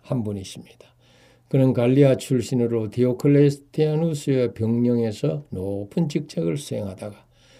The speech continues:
박해를 받아서 오늘날 성 보나벤투라 성당이 있는 팔리티노 언덕에서 삼백사 년에 순교를 했습니다. 그 뒤 그의 유해가 여기에 안치되었던 것입니다.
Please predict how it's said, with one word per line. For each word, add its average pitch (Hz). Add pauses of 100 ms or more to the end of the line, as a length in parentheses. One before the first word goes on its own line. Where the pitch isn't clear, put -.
(240)
박해를 147
받아서 135
오늘날 147
성 127 (360)
보나벤투라 156
성당이 127
있는 120
팔리티노 151
언덕에서 120
삼백사 175
년에 185
순교를 190
했습니다. - (880)
그 185
뒤 190
그의 208
유해가 180
여기에 175
안치되었던 156
것입니다. 120